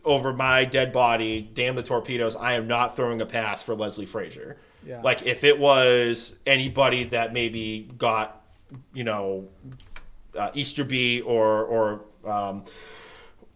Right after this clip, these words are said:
Speaker 1: or Caserio's laundry from the laundromat that got hired as a head coach, then he, he might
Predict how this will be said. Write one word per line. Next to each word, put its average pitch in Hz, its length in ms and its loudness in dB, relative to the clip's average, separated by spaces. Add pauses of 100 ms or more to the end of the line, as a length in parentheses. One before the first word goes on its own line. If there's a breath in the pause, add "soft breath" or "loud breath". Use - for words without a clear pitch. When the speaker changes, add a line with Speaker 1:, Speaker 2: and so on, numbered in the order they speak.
(120)
Speaker 1:
or 175 140 8
Caserio's 151 560 6
laundry 143 560 6
from 135 200 -4
the 117 100 2
laundromat 147 540 4
that 120 100 -2
got 123 160 2
hired 127 360 4
as 117 200 2
a 110 80 -2
head 123 200 0
coach, 117 400 2
then 120 180 0
he, 143 200 0
he 143 240 0
might 120 420 2